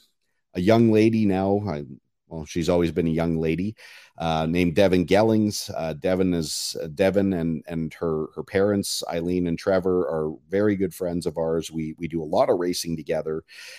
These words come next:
and we have a lot of fun because, um, i-, it's still some of my prouder moments when, when Devin joined us.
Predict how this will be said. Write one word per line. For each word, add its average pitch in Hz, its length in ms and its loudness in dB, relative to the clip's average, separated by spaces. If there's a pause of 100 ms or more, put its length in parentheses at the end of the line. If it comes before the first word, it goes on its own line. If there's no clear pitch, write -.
and 90 160 2
we 92 120 4
have 107 180 6
a 104 40 6
lot 98 240 8
of 87 80 4
fun 73 340 -2
because, 73 640 -4
um, 71 460 -8 (260)
i-, 71 180 -8
it's 95 260 -2
still 110 600 4 (120)
some 113 280 4
of 113 80 6
my 98 160 4
prouder 110 520 2
moments 90 600 0
when, 85 400 2
when 87 200 0
Devin 95 600 2
joined 95 460 2
us. 80 340 -4